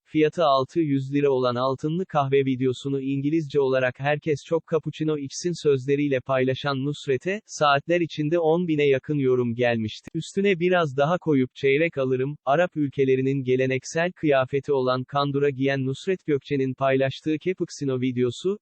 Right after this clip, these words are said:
Instagram'da altı yüz binin üzerinde izlenmişti.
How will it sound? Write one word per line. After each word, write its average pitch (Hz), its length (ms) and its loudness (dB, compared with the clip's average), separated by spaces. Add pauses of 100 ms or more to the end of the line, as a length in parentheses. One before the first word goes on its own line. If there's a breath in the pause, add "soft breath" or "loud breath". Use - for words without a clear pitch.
Instagram'da 156 800 0
altı 151 340 0
yüz 170 260 -2
binin 143 220 0
üzerinde 131 500 0
izlenmişti. 120 840 -4